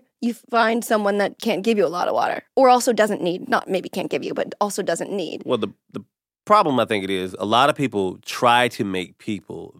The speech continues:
Speaker 2: be what they can't be.
Speaker 1: Mm.
Speaker 2: for them because they like what they see.
Speaker 1: Yeah. I saw something that said,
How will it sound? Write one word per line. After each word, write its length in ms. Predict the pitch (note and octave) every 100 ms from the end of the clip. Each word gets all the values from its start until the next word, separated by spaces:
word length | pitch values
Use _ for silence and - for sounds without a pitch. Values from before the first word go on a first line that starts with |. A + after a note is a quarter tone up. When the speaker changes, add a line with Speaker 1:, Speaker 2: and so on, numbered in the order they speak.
| F2+
Speaker 2:
be 220 | G#2+ G#2+
what 420 | F2 G2+ F#2+ -
they 200 | G2 F#2+
can't 500 | - - G#2+ F2+ E2+ E2
be. 300 | F#2 E2+ - _ _ _ _ -
Speaker 1:
Mm. 380 | C4+ A3 G#3+ - -
Speaker 2:
for 300 | - - A#2
them 360 | F#2 E2+ E2+ _ _ _ -
because 220 | A2 A2
they 120 | F#2+ F#2
like 360 | F#2 G#2 G2+ G2+
what 140 | F#2+
they 140 | F#2+ G2
see. 440 | - - G#2+ - _ _ _
Speaker 1:
Yeah. 340 | G3+ G#3+ G#3 G3+ _ _ _ _ _ _ _ _ -
I 80 | A#3
saw 200 | B3 B3
something 240 | A3+ G#3+
that 80 | G#3
said, 200 | G#3+ G#3